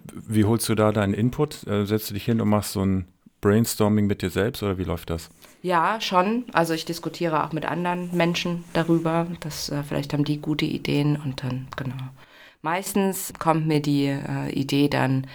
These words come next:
Speaker 2: nachts vorm Schlafengehen, wenn ich dringend jetzt schlafen muss.
Speaker 1: Aber du hast immer ein Notizbuch dabei und kannst es schnell aufschreiben, was dir
Speaker 2: Nee, ich
Speaker 1: einfällt.
Speaker 2: stehe dann wieder auf.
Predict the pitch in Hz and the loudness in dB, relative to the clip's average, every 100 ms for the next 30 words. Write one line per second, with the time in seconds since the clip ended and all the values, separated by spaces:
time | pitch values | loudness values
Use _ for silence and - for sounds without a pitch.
0 | - - - 143 143 147 - - - - | -16 -16 -2 4 4 2 -6 -6 -6 -4
1 | 147 139 139 - 135 143 156 147 135 135 | -2 0 -2 0 2 2 -2 -2 0 0
2 | 135 - - 135 135 - - - - 160 | -2 -8 -4 -2 -2 -4 -8 -10 -2 2
3 | 160 151 143 143 - - 139 135 131 131 | 2 0 -2 -2 -4 -4 0 0 0 -6
4 | 113 117 - _ _ - _ 110 104 104 | -8 -10 -16 _ _ -20 _ 0 2 2
5 | 110 117 110 104 131 131 - 113 107 98 | 2 6 6 6 4 0 -2 0 2 4
6 | 98 98 95 98 - 95 95 92 92 - | 2 2 0 -2 -2 -6 -2 0 0 -2
7 | 87 85 82 - 82 156 170 82 170 160 | -2 0 -2 -2 -2 0 0 -2 -2 -2
8 | 156 156 147 151 139 | -4 -6 -6 -8 -12